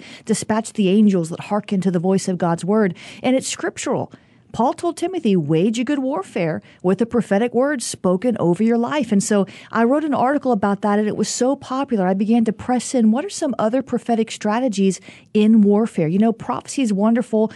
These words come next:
Warfare, you got these two different camps, prophecy and warfare. What happens when you merge them together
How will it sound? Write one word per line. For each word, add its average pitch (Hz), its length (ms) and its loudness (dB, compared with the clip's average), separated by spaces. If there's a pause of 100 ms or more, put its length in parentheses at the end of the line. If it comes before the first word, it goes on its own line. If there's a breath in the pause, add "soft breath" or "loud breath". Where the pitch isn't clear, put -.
(180 loud breath)
Warfare, 220 480 0
you 226 80 2
got 233 160 -2
these 226 160 -2
two - 160 -4
different 214 300 0
camps, 214 320 -2
prophecy 202 460 -6
and 202 100 2
warfare. 202 400 0 (240 loud breath)
What 311 160 0
happens 269 500 -2
when 214 160 4
you 214 140 6
merge 196 560 4
them 196 200 2
together 185 560 0